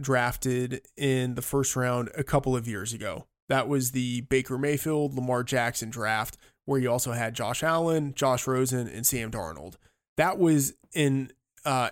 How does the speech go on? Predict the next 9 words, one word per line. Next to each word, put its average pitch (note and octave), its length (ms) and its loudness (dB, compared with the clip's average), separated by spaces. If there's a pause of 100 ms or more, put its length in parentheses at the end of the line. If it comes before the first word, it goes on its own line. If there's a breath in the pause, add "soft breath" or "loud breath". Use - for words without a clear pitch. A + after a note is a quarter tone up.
intensely C#3+ 920 2 (260)
loaded C3+ 500 4
draft. A#2+ 540 -6 (720)
And, C3+ 600 2 (480)
uh, C3 360 4
it D3+ 180 0
was C#3+ 420 4
so D#3+ 220 6
loaded D#3+ 540 6